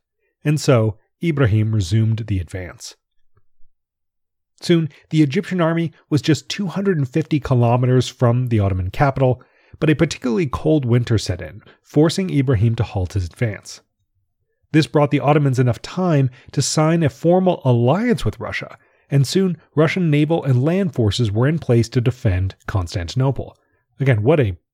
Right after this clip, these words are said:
tremendously weird change of events. You know, just a few years after Russian forces are, you know, ready to take Constantinople, they're now defending it. Well, the Egyptians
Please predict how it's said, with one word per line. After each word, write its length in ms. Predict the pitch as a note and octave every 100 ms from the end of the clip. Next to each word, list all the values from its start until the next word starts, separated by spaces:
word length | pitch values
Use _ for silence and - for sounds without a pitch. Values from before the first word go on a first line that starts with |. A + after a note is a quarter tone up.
| _
tremendously 720 | - F2+ F2+ B2+ A#3 D#3 - G2
weird 540 | F#2 B2+ A#2 G2 F#2+
change 440 | - A2+ G#2 G#2+
of 140 | C3 A2
events. 480 | B2 C3 G#2 G2+ - - -
You 80 | -
know, 160 | A2 A#2
just 320 | D#3 F3 -
a 60 | D#3
few 180 | F3
years 340 | E3+ D#3 D#3 C#3
after 320 | A#2+ C#3 B2 - _
Russian 320 | C#3 C3+ D3
forces 500 | C3+ C3 B2+ C#3 A#2+
are, 400 | C#3+ A#2+ A#2 - -
you 120 | C#3+
know, 60 | F#2+
ready 240 | C3+ C3+
to 100 | A#2
take 240 | A2 F#3+ F3+
Constantinople, 840 | E3+ D#3 E3+ D#3 C#3+ D3 C#3 D3 - _
they're 140 | F#3 E3
now 160 | C#3
defending 540 | B2 B2+ - E2 D2+ D#2
it. 220 | E2 - _ _ _ _ _ _ _ _ _
Well, 280 | C3+ A#2+ - _ -
the 100 | D3+
Egyptians 520 | D3 F3 D#3+ C#3